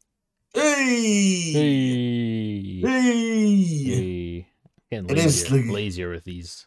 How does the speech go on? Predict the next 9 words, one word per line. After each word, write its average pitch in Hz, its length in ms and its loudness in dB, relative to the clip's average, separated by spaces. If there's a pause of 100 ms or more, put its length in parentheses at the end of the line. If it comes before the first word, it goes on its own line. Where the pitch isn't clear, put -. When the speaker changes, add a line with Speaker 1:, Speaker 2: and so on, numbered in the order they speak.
(120)
Speaker 1:
<laughs> - 180 -20
Speaker 2:
segues, 107 880 -4
aren't 104 120 -8
I? 101 160 -8 (540)
Speaker 1:
What - 260 4
a, - 40 -4
what 170 140 4
a 139 100 2
sieg! 117 640 0